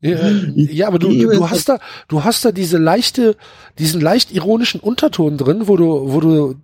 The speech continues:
Speaker 1: dich dem, mit rauswinden kannst, weißt du, wo du dann sagst,
Speaker 2: Nein,
Speaker 1: "Ah,
Speaker 2: ich
Speaker 1: war
Speaker 2: bin
Speaker 1: gar nicht so
Speaker 2: von
Speaker 1: gemeint."
Speaker 2: Neid
Speaker 1: Nee, nee, nee.
Speaker 2: zerfressen und wie
Speaker 1: Das
Speaker 2: gesagt,
Speaker 1: ist, das geht schon, das geht schon in, in so eine kleine Soziopathie über.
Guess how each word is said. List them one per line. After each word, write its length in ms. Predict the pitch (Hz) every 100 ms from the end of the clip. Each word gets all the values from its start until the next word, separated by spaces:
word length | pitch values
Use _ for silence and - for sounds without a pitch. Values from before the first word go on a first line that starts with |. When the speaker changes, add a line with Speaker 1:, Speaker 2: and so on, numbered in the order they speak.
| 127
Speaker 1:
dich 160 | 156 -
dem, 240 | 175 151
mit 180 | 151 -
rauswinden 600 | 170 247 135 131 123 123
kannst, 460 | 123 113 104 - 113
weißt 240 | 117 -
du, 80 | 151
wo 80 | 160
du 80 |
dann 100 | 156
sagst, 240 | 139 254 -
Speaker 2:
Nein, 100 | 123
Speaker 1:
"Ah, 240 | 139 143
Speaker 2:
ich 100 | 147
Speaker 1:
war 60 | 120
Speaker 2:
bin 80 | 262
Speaker 1:
gar 100 | 143
nicht 120 | 196
so 80 | 143
Speaker 2:
von 80 | 147
Speaker 1:
gemeint." 340 | 139 131 - -
Speaker 2:
Neid 80 | 208
Speaker 1:
Nee, 120 | 202 233
nee, 140 | 247 233
nee. 220 | 208 302
Speaker 2:
zerfressen 40 |
und 240 | 285 240 240 -
wie 260 | 233 254
Speaker 1:
Das 120 | 240
Speaker 2:
gesagt, 240 | 302 311 -
Speaker 1:
ist, 100 | 208 208 - 214 - _ _ -
das 200 | 135 -
geht 220 | 196 -
schon, 260 | 214 180
das 160 | 147 -
geht 220 | 170 -
schon 300 | - 196 180 -
in, 320 | 165 165 156
in 240 | - 151 147
so 100 | 143
eine 140 | 143
kleine 340 | - 147 175 165
Soziopathie 760 | 143 165 165 - 151 - 214
über. 500 | 131 110 110 101 127